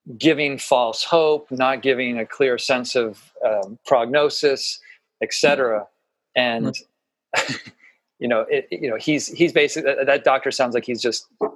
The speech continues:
Speaker 1: covering his tracks a little bit and making sure he's not open up to, opening himself to, uh, kind of malpractice claim in a way. And I
Speaker 2: Well,
Speaker 1: think, and I
Speaker 2: yeah.
Speaker 1: think, and I think that energy trickles down into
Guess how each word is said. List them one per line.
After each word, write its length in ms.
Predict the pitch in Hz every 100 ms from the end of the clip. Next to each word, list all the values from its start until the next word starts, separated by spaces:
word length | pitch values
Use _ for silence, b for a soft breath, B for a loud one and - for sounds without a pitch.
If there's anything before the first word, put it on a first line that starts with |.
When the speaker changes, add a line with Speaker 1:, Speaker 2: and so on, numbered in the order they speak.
| - _ _ _ -
Speaker 1:
covering 360 | - 123 123 110
his 180 | 110 -
tracks 500 | - 131 113 - 131
a 60 |
little 200 | 110 107
bit 260 | 104 104 104
and 140 | 123 113
making 240 | 110 110
sure 220 | 107 117 107
he's 220 | 107 101
not 220 | 104 104
open 280 | 110 - 107
up 180 | 107 -
to, 300 | 110 101 - _ _ _
opening 260 | 147 147 123
himself 420 | 110 - 113 104
to, 400 | - 113 104 101 -
uh, 140 | 104 104 104 - _ _ _ _ -
kind 140 | 120 104
of 80 | 117
malpractice 640 | 113 110 - 117 - 113
claim 360 | - 101 98 - _ _ _ _ _ _ _ _ _
in 100 | 120
a 60 | 107
way. 180 | 104 -
And 140 | 156
I 80 | 151
Speaker 2:
Well, 80 | 226
Speaker 1:
think, 180 | 196 -
and 80 | 180
I 40 |
Speaker 2:
yeah. 40 | 160
Speaker 1:
think, 200 | 180 165
and 100 | 160
I 60 | 165
think 220 | 196 196
that 180 | 160 143
energy 600 | 160 214 196 131 120 117 - _ _ _ _
trickles 380 | - 170 156 120
down 380 | 143 156 175 147
into 680 | 127 123 - 127 117 117